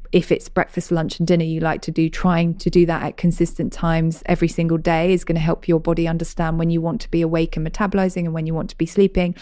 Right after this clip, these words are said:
and then not sleeping too late at night just so that you can make sure that your body metabolizes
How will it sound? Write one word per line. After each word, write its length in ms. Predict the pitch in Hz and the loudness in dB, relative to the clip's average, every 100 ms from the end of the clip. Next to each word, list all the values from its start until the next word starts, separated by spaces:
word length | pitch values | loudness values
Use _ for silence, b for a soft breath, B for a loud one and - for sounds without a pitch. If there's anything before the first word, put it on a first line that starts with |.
| B B B | B B B
and 140 | 165 170 | 2 4
then 180 | 175 | 4
not 180 | 175 170 | 2 0
sleeping 440 | - 190 175 165 165 | 0 2 2 -2 -4
too 200 | - 165 | 0 0
late 220 | 165 151 | 0 0
at 100 | 151 | 0
night 300 | 160 156 - | 0 -2 -2
just 180 | 160 - | -6 -2
so 140 | 156 | -2
that 140 | 151 - | 0 -2
you 120 | 156 | -2
can 340 | - 156 156 B B B B - - | -2 0 -2 B B B B -14 -2
make 240 | 160 156 | 0 0
sure 180 | - 165 | 2 4
that 80 | 151 | 4
your 100 | 156 | 2
body 280 | 156 156 | 2 2
metabolizes 960 | 156 156 - 156 151 156 156 160 156 - | 0 -2 -2 0 2 2 2 -2 -4 -12